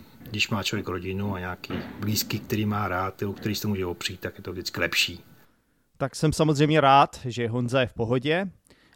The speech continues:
Speaker 2: A moje další otázka se týkala v podstatě toho, jestli by Honza se nechtěl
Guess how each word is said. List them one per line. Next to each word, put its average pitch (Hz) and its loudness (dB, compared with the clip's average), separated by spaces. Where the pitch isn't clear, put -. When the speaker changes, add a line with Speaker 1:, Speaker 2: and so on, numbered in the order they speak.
Speaker 2:
A 123 2
moje 127 0
další 160 2
otázka 202 0
se 135 -6
týkala 139 -6
v - -20
podstatě 143 -4
toho, 123 0
jestli 117 -2
by 135 -4
Honza 127 0
se - -6
nechtěl 147 -2